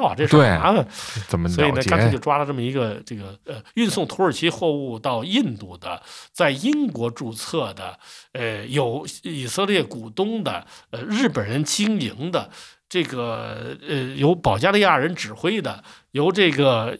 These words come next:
Speaker 1: 呃，菲律宾人和保-，呃，这个罗马尼亚人、乌克兰人，还有墨西哥人共同，呃，操纵的，呃，这样一条，呃，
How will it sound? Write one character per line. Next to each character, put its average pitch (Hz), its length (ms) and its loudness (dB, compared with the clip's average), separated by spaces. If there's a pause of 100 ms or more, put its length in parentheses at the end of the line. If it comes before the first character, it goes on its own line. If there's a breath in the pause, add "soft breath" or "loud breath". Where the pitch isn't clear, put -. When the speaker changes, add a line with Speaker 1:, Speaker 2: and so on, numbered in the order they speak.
(160)
Speaker 1:
呃， 147 240 2
菲 226 160 2
律 175 100 6
宾 190 240 0
人 135 300 -2
和 139 260 0
保-， 139 240 -6
呃， 123 140 0
这 127 100 -4
个 110 260 -4
罗 127 160 4
马 151 200 4
尼 107 160 -4
亚 190 200 4
人、 95 360 -6
乌 196 160 -6
克 - 220 -6
兰 98 260 -4
人， 113 340 -6
还 110 200 -10
有 110 180 -10
墨 147 160 -2
西 170 160 -6
哥 170 160 0
人 156 200 4
共 165 200 -2
同， 147 320 -4 (320 loud breath)
呃， 120 240 -4
操 254 360 6
纵 254 360 6
的， 98 160 -14 (540 loud breath)
呃， - 260 6
这 196 120 2
样 170 200 6
一 160 100 0
条， 139 500 0 (340 loud breath)
呃， 135 260 -2